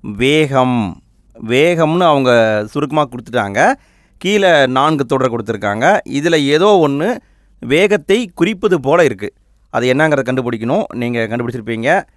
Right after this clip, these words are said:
விடையை பார்க்கலாங்களா? விடை பி தான் ஆன்சர். "காய்ந்த மாடு கம்பங்கொள்ளையில் மேய்ந்தார் போல்." இதுதான் வேகத்தை குறிக்கக்கூடிய உவமை.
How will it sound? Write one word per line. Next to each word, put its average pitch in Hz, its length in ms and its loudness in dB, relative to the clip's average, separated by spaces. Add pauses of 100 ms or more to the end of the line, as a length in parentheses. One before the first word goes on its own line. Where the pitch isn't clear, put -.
(600)
விடையை 139 300 0
பார்க்கலாங்களா? 131 580 2 (400)
விடை 165 420 0 (640)
பி 147 160 0
தான் 139 320 2
ஆன்சர். 101 200 -6 (600)
"காய்ந்த 175 500 2
மாடு 139 680 2 (120)
கம்பங்கொள்ளையில் 151 960 0 (140)
மேய்ந்தார் 147 500 2 (100)
போல்." 113 320 -2 (340)
இதுதான் 180 460 -2
வேகத்தை 160 580 0
குறிக்கக்கூடிய 131 600 -6
உவமை. 107 680 -4